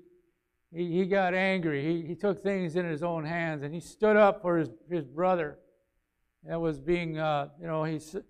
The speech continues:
he witnessed, you know, someone, someone killed one of his, his own, and he, he went back for revenge. And,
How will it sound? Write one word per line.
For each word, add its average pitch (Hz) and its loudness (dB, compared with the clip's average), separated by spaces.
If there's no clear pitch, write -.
he 175 2
witnessed, 180 0
you 156 -8
know, 151 -2
someone, 185 -2
someone 180 -4
killed 196 6
one 170 -6
of 180 0
his, 175 4
his 175 -2
own, 220 4
and 165 -8
he, 165 -12
he 175 -4
went 202 -2
back 214 0
for 196 0
revenge. 190 2
And, 147 -12